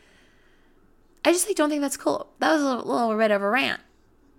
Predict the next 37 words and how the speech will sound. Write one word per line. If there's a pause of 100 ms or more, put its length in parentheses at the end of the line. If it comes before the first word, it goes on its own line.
(340)
But (1080)
it's
not
cool
to
make
people
feel
like (340)
they're
only
worth
your
time
when
it
suits
their
life, (580)
or
to
fill
a
void
for
you, (420)
or
to
talk
to
them
because
you're
bored. (400)
And (880)
I
think